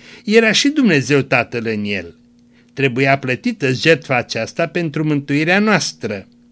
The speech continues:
Dumnezeu n-a mai ținut în socoteală păcatele noastre, pentru că s-a încărcat El cu ele,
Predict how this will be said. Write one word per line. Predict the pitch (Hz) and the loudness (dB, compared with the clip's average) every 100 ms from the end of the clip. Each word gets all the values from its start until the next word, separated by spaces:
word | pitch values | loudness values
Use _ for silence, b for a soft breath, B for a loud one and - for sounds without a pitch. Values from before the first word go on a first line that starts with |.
| _ B B B B | _ B B B B
Dumnezeu | 123 151 143 123 147 147 | -2 2 2 2 0 2
n-a | 220 | 2
mai | 262 185 | 4 2
ținut | 143 147 143 139 | 0 0 2 0
în | 131 | -4
socoteală | 123 135 131 123 - 120 120 | -4 -4 -2 -2 -2 -2 -2
păcatele | 101 113 120 120 117 107 107 | -4 -6 -4 -6 -6 -8 -6
noastre, | 123 156 - - 196 214 B B B | -2 -2 -4 0 0 0 B B B
pentru | 143 139 143 | 0 0 -2
că | 127 | -4
s-a | 117 143 | -4 0
încărcat | 143 139 131 120 127 123 _ 127 131 | 0 0 -4 -2 -4 -6 _ -8 2
El | 208 233 - | 4 4 0
cu | 139 | -2
ele, | 117 101 98 165 | -2 -2 -4 -6